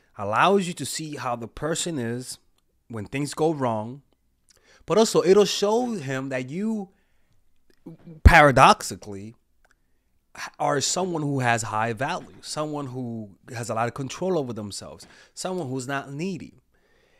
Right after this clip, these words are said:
And notice how, in order for you to express this, you have to deal with the uncomfortable situation of awkward silences and awkward situations.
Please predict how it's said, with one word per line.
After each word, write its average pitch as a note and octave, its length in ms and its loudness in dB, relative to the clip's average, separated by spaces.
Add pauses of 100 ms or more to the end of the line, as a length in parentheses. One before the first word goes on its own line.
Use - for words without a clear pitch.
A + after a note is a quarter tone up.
(280)
And D3 440 -6
notice F#3 500 -2
how, C3 380 -6
in D3 200 -8
order G3+ 280 0
for - 160 -4
you F#3 160 -4
to B2+ 180 -2
express C3+ 540 -4
this, - 360 -18 (240)
you C3 220 -6
have E3+ 300 -4
to F#3+ 100 -10
deal D3 420 -4
with C3 120 -4
the B2+ 80 -4
uncomfortable C3+ 580 -8
situation A#2+ 640 -10
of F#2 140 -12
awkward A2+ 440 -8
silences G#2+ 840 -10 (400)
and G2 120 -10
awkward G#2 360 -6
situations. E2+ 800 -12